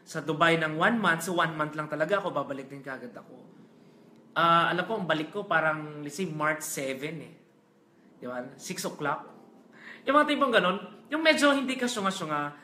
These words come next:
ng <laughs> konti. Okay, hello, Kai! Jing Aiko! Okay, isa sa pinaka-friends ko dito sa Dubai. Sabi niya, "Napaka-informative. Thanks, Kuya Juni." And also from Mark Lester Barrera, "Bakit po ang galing,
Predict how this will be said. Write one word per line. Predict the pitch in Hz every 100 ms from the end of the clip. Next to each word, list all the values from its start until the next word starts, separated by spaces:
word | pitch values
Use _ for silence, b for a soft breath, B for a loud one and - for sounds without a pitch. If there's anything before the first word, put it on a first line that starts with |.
| B B _
ng | 185 190 247
<laughs> | -
konti. | 254 226 - - 220 214 - B B B B B B B B B B
Okay, | 262 320 381 262
hello, | 277 359 339
Kai! | 320 320 277 277 294 - - - - - _ - - B B B B B B B -
Jing | 170 339 381 262
Aiko! | 302 381 392 302 294 294 302 294
Okay, | 214 247 233 196
isa | 226
sa | 214
pinaka-friends | 214 190 175 175 170 170 160 160 156
ko | 165
dito | 147 151
sa | 156 143
Dubai. | 139 135 135 -
Sabi | 190 190
niya, | 208 202
"Napaka-informative. | 202 190 185 190 196 196 196 196
Thanks, | - 208 214 214
Kuya | 220 190
Juni." | 170 269 302 294 277 B B B
And | 208
also | 220 262 277
from | 254 226 214 202
Mark | 185 202 247 202
Lester | 202 220 220 214
Barrera, | 185 180 190 190
"Bakit | 190 196 196 190
po | 190 -
ang | 180
galing, | 170 170 170 175 175